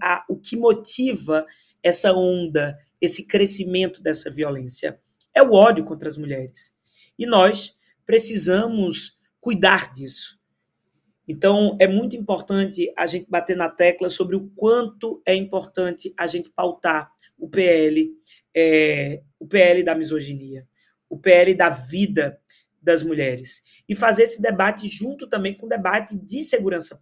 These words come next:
pública. Segurança pública, pra mim, é inteligência, é prevenção, é, são as políticas públicas. Nós queremos as mulheres vivas e precisamos prevenir também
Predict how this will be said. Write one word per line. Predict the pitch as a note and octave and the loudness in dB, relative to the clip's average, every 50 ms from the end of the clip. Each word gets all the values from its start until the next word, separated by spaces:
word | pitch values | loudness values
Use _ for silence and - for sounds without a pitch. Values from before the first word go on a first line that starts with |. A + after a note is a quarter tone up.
| _ | _
pública. | - C#3+ C3+ C3 C3 B2+ - - - _ _ _ _ _ _ _ _ | -20 -20 -18 -16 -18 -18 -20 -20 -20 _ _ _ _ _ _ _ _
Segurança | - - F3 E3+ E3+ F#3 F#3+ G#3 G#3 A#3 | -6 -4 -2 -2 0 -2 -2 -2 -2 -4
pública, | G#3+ - - - A#3+ A3 B3+ A#3 - A3 - | -6 -8 -8 -10 -8 -8 -8 -4 -4 -4 -2
pra | - G3 F#3 | -2 -2 -2
mim, | F#3 G3 G#3 | -2 -4 -6
é | |
inteligência, | G#3 G3 G3+ G3+ F#3+ G3 F3 C#3 C3 E3+ F3 F#3 F3+ E3+ - - F3 E3 E3 - _ _ _ _ _ | -6 -4 -4 -4 -4 -4 -6 -2 -2 -2 -2 -2 -4 -8 -4 -2 -2 -2 -2 -6 _ _ _ _ _
é | - | -10
prevenção, | G3 F#3+ F3+ E3+ F3 E3+ D#3+ - - - - F3 F3 F3 E3+ E3 - _ _ _ _ _ _ _ _ _ _ _ _ _ | 0 2 2 2 2 -2 -8 -8 -6 -4 -2 -2 -2 -2 -4 -8 -12 _ _ _ _ _ _ _ _ _ _ _ _ _
é, | - E3+ E3+ E3+ E3 D#3+ D#3+ | 2 6 6 6 6 6 4
são | D#3+ - A#3 G#3 | 2 2 2 2
as | G3+ F#3+ G3 | 2 2 0
políticas | - G3+ G3+ F#3+ G3+ - - G3+ F#3+ | -2 -4 -4 -4 -4 -2 -4 -4 -4
públicas. | - - - - F#3+ G3 F#3 E3+ E3 E3+ - - - E3+ E3+ D#3+ - - - _ _ _ _ _ - | -4 -8 -8 -4 -2 -2 -2 0 -2 -2 -2 0 0 0 0 -2 -4 -10 -18 _ _ _ _ _ -2
Nós | F#3 G#3 G#3 | -2 -2 2
queremos | - A3 G3+ G#3+ A#3+ A#3 A#3+ | 2 2 2 2 0 -4 -4
as | A#3 G3+ | -4 -2
mulheres | G#3+ G#3 G3+ - C#4 C#4 - - D#3+ D3+ B2+ C#3 | 0 2 2 2 2 0 -6 -10 -12 -14 -14 -8
vivas | E3+ G3+ B3+ C4+ - E3 D3 C3+ C3+ - - - - _ _ _ _ _ _ _ - | -4 -2 -2 -2 -4 -8 -12 -14 -14 -14 -16 -18 -20 _ _ _ _ _ _ _ -6
e | C4 D#4+ | -6 -6
precisamos | F4+ - - - C#4 C#4+ - C#4+ B3 G3+ A3+ A3 A#3+ C4 B3+ - | -6 -6 0 0 0 0 0 -2 0 0 0 0 0 -4 -10 -6
prevenir | - C4 C4 C4+ B3 B3+ A3 G#3+ G#3+ B3+ C4 - | 0 2 2 2 2 -2 -4 -2 -2 -4 -4 -4
também | B3 A3+ G#3 G3+ A#3 B3+ B3+ - | -2 -2 0 -2 -2 -4 -8 -12